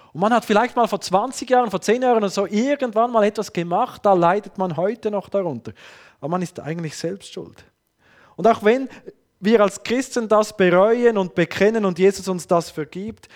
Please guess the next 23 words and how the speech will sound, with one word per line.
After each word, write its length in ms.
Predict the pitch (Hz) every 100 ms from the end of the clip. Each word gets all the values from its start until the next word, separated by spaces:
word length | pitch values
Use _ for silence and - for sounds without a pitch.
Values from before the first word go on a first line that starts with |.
| - -
müssen 300 | 185 - 185
wir 100 | 165
dann 160 | 165
in 120 | 165 151
der 120 | 147
Regel 300 | 151 175 180
die 100 | 160
Konsequenzen 840 | - 151 143 - 139 180 - 190
davon 340 | 165 - 151 -
tragen. 460 | 143 104 90 82 _ _ _ _ _ _ _ _ _ _ _ _ _ _
Also 200 | 120 -
man 100 | 151
ist 140 | 147 -
selber 280 | 135 165 175
schuld. 200 | 151 110
Es 80 | -
gibt 180 | 180 -
eine 140 | 156
zweite 500 | - 147 156 196 202
Möglichkeit, 580 | 180 170 180 - 151 139
warum 240 | 143 143 143
du 100 | 143
leidest. 680 | 123 113 101 95 - _